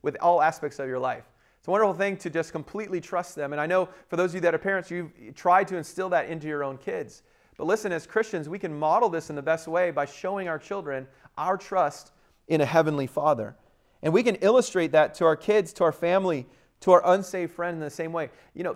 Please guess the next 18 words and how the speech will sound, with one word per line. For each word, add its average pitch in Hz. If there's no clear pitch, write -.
th-, 165
this 240
is 233
an 180
unprecedented 175
time, 165
but 143
it's 143
also 190
a -
great 156
opportunity 151
for 143
us 143
as 127
believers 127
to 156
encourage 143